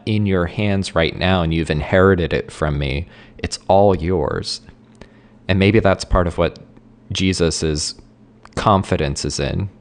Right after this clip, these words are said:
you know, like, he's not king of the world, but he knows that all of it is God's and that he's the Son of God.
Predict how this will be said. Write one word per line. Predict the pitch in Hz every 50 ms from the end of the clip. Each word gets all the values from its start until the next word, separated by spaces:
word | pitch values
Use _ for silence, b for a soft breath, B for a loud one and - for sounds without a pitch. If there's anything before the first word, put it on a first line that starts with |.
| - -
you | 87 87
know, | 76 73 76 76 71
like, | 76 76 78 - - - B B B B B B B B B B -
he's | - 104 92 -
not | 98 98 95 95 87 - - - - -
king | - - 113 101 95
of | 90 85 -
the | - 80
world, | 76 82 90 92 80 76 76 73 73 - 104 - - - _ _ _ _ _ _ - _ _ _ _ _ -
but | - 95 92
he | 90
knows | 87 90 92 95 92 - -
that | 85 82
all | - 85 85 85 82
of | 80 -
it | 80 78 - -
is | 82 80 80 -
God's | - 78 76 76 71 67 76 82 82 - - - - - -
and | 87 82 80
that | 78 - -
he's | 82 78 - -
the | 80
Son | - - 78 78 78
of | 76 -
God. | - - - 82 - - -